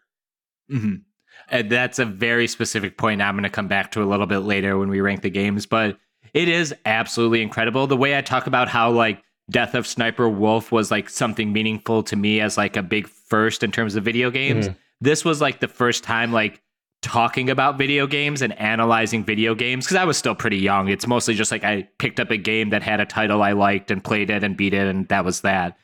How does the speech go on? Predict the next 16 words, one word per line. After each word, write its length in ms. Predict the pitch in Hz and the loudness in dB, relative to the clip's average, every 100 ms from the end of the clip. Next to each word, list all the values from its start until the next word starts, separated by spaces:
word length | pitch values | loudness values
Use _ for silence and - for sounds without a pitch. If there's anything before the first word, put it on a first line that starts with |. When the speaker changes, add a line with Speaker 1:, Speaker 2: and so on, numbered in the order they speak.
| _ - 92 | _ -6 0
Speaker 1:
Um, 280 | 104 98 113 | 0 0 -2
this 220 | 160 170 | 0 0
was 120 | 147 | 0
the 80 | 135 | 0
first 320 | - 127 - | 0 -2 0
one 140 | 117 113 | 0 2
that 140 | 110 | 0
really 640 | 104 117 117 117 113 107 - _ _ - | 2 2 4 2 2 -2 -8 _ _ -2
made 220 | 117 123 | 0 0
me 140 | 120 92 _ | -2 -4 _
think 260 | - 120 135 | -4 -2 -2
about 280 | 139 117 113 | 0 2 2
what 120 | 113 | 2
I 100 | 110 | 2
was 240 | 107 95 | 0 0
doing 560 | - 110 120 143 165 | 0 2 2 0 -4